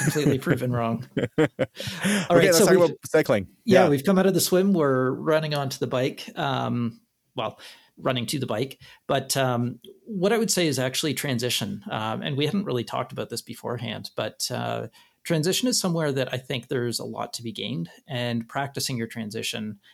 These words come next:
Speaker 1: And it doesn't matter what you do, but practice it. And that's something that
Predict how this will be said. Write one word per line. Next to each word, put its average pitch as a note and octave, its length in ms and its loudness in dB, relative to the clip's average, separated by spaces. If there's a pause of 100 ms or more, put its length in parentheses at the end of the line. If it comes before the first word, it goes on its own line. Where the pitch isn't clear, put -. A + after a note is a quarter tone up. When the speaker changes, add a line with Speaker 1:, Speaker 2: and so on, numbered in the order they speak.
(140)
Speaker 1:
And D3+ 140 -4
it - 40 -4
doesn't G#3 220 0
matter C3+ 280 0
what A#2 380 -4
you B2 80 -4
do, A2+ 220 -6
but - 220 -6
practice A#2+ 520 -6
it. - 160 -12 (320)
And B2 140 -2
that's B2 160 -4
something B2 320 -2
that A2+ 260 -2